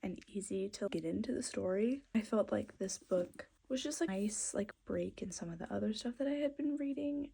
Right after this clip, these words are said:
I definitely would recommend it to somebody who's looking for, like, a very quick-paced love story. Um, about two hundred and fifty pages in, it took, like, a hard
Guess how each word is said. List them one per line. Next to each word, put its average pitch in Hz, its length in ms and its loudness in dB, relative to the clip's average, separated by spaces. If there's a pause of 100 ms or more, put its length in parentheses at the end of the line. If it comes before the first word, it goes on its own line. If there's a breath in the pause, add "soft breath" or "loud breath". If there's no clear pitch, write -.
(140)
I 220 40 -4
definitely 247 480 2
would 294 140 0
recommend 170 340 -2
it 170 120 0
to 185 100 -4
somebody 170 360 -4
who's 175 300 -4
looking 160 280 -4
for, 165 160 -4
like, 170 200 -4
a 170 40 -12
very 165 300 -6
quick-paced - 760 -4
love 165 260 -2
story. 220 560 2
Um, 190 640 0
about 208 320 0
two 220 240 6
hundred 185 240 0
and 208 100 -2
fifty 196 220 -2
pages 180 380 0
in, 165 160 2
it 160 100 -4
took, 202 200 -6
like, 180 140 0
a 165 80 -4
hard 180 760 0